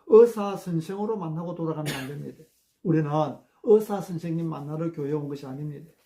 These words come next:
이 세상에서 필요가 많고 가난하고 어려움이 있어 주님 앞에 달려 나오셨습니까? 잘 오셨습니다.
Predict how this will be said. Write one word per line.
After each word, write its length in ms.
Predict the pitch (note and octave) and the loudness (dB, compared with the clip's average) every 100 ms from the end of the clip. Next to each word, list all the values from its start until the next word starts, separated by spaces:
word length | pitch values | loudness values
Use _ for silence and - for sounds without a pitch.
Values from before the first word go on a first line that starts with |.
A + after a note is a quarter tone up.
| _ - _ _ _ _ _ _ _ _ _ _ - | _ -20 _ _ _ _ _ _ _ _ _ _ 2
이 100 | F3+ | 4
세상에서 600 | F3+ E3+ F#3 E3+ F#3 - | 6 6 4 4 0 -2
필요가 480 | - A3+ A3 G3+ E3 | -4 0 2 4 2
많고 800 | D#3+ C#3+ E3 E3 D3+ C#3 C3 - | 0 0 4 6 6 2 -4 -4
가난하고 800 | D#3+ E3 F#3 F3+ F3 E3+ F#3+ A#3+ | 0 0 0 -2 -2 -2 4 4
어려움이 340 | A3+ F#3+ E3 | 4 2 0
있어 400 | C3+ - D3+ C#3+ | -2 -2 0 0
주님 260 | - E3+ E3 | -4 -6 -4
앞에 240 | D3+ D#3 | -4 -6
달려 300 | D3+ E3 E3 | -6 -4 -4
나오셨습니까? 880 | D#3 C#3 C#3+ - - D3 C#3+ D3+ D3 | -4 -6 -8 -12 -14 -14 -14 -16 -16
잘 240 | - D3+ D#3+ | -6 -2 -2
오셨습니다. 640 | F3 G3+ E3 E3+ F#3+ | -4 -8 -12 -14 -14